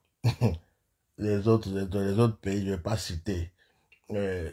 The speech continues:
gauche, droite, faut pas croire que vous êtes épargnés, vous êtes en sécurité. Ils vont serrer, serrer, serrer.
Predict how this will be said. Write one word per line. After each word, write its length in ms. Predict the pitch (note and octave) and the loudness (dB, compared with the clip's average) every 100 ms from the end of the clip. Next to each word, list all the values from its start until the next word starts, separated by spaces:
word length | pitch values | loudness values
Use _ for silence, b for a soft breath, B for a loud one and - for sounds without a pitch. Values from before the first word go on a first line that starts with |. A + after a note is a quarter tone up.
| - | -12
gauche, 440 | G2 F#2+ A2 E2+ E2 | -6 2 2 2 0
droite, 340 | G#2+ G#2+ G#2+ | 2 2 0
faut 120 | G2 | -2
pas 160 | F2 B2 | 0 0
croire 180 | A#2 A2+ | 0 -2
que 100 | A2 | 0
vous 520 | G2+ F#2 G#2+ A2+ G#2+ | 0 0 2 4 4
êtes 160 | G#2 F2+ | 2 -2
épargnés, 540 | E2 - E2 F2 G2 | -4 0 2 2 -2
vous 120 | F#2+ | -2
êtes 160 | G2 E2+ | -4 -4
en 120 | D2+ | -4
sécurité. 680 | - D#2 - D2 - D2 - _ b b b | -4 -8 -8 -14 -12 -12 -12 _ b b b
Ils 160 | G2 F#2 | -8 -4
vont 300 | E2 F2 F2+ | -2 -2 -2
serrer, 760 | E2+ - - E2+ D#2+ D#2+ D#2+ D#2 | -2 -2 -2 -2 -2 -2 -4 -6
serrer, 800 | - - - A2+ F#2+ F2 F2+ E2 D#2+ | -10 -8 -4 -2 -2 -4 -4 -6 -8
serrer. 760 | - - A2+ G2 F#2 F#2+ - | -12 -6 -4 -2 -4 -8 -12